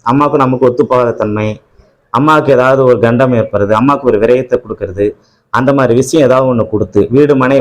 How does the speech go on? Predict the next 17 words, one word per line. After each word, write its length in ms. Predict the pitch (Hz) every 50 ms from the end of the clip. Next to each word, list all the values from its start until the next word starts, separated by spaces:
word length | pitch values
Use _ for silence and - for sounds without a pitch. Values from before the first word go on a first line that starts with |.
| 117
வாகனம், 380 | 113 113 120 135 131 127 123 - 120
தாயார், 340 | 117 123 127 127 123 123 -
கல்வி, 240 | 113 117 117 123 120 - -
சொத்து, 240 | 110 - _ - 117 101
வித்தை, 260 | 104 - _ 113 110 107 - _ _ _ _ _ _ _
இதை 120 | 113 123 123 123
சார்ந்த 340 | 135 135 143 147 147 143 127 117
ஏதாவது 200 | 120 127 135 135 127
ஒரு 80 | 120 113 110
வகையில 340 | 101 123 120 113 113 131 120 117
நாலாம் 320 | 113 127 139 143 139 135 117
பாவம் 300 | 120 117 117 113 107 -
சம்பந்தப்பட்ட 480 | 110 107 110 117 113 113 - 107 98 110 101
விஷயத்துல 460 | 95 - - 98 - 98 98 117 139 - - _ _ _ _ _ _ -
உயிருக்கு 320 | 135 151 165 - 151 131
ஆரோக்கியமான 520 | 127 123 123 123 - 113 110 110 110 104 - - 117
தாயை 480 | 123 139 156 165 165 165 156 147 123